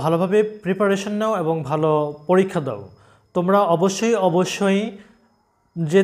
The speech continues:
তিনটা অধ্যায় প্রথম বললাম, সে তিনটা অধ্যায় তোমাদের মেইন টেক্সট বই থেকে একেবারে ভালোভাবে পড়ে ফেলবে, তাহলে আশা করি তোমরা অবশ্যই, অবশ্যই কমন পাবে।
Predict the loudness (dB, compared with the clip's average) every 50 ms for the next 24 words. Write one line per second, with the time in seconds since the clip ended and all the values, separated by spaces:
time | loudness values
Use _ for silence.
0 | 2 2 -2 0 0 2 2 2 2 0 0 -2 -2 -2 -2 -4 -2 -2 -2 0
1 | 0 0 0 0 -2 -2 -4 -6 -8 -12 -16 -20 _ _ -6 -4 -2 -2 0 0
2 | -2 -2 0 2 2 2 2 0 0 -2 -2 -2 -2 -2 0 0 -2 -4 -8 -14
3 | -18 -20 -20 -20 _ -2 0 0 2 2 2 2 2 2 2 2 2 2 2 0
4 | -2 -2 -2 -2 -2 -2 -4 -4 -2 0 0 2 0 0 -2 -2 0 0 2 2
5 | 0 0 0 0 0 0 0 0 0 0 0 0 0 0 -2 -2 -2 -2 -2 -2
6 | -4 -4 -6 -4 -4 -6 -6 -6 -10 -14 -20 -20 -20 _ _ 0 2 2 4 4
7 | 4 4 2 0 -2 -2 -2 -2 -2 -2 -4 -2 -2 0 0 0 0 -2 -4 -8
8 | -12 -20 -20 _ _ _ _ _ _ _ -2 0 2 2 2 0 0 0 0 2
9 | 2 2 2 2 2 0 0 -2 -2 -2 -2 -2 -4 -4 -6 -6 -8 -10 -10 -10
10 | -14